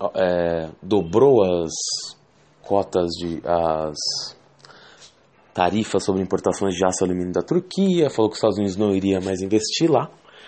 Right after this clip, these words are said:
E, bom, isso levou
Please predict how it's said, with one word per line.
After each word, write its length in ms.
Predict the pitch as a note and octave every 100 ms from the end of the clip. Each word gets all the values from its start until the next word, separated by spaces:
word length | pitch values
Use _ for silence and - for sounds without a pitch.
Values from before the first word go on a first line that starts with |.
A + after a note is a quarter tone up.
| - - - _ -
E, 720 | G#2+ G#2+ G#2+ G#2 G2 G2 F#2
bom, 220 | G#2 F#2+ - _ _ _ _ _ _ _
isso 300 | A2+ B2+ -
levou 540 | C3+ A2+ F#2+ G2 F2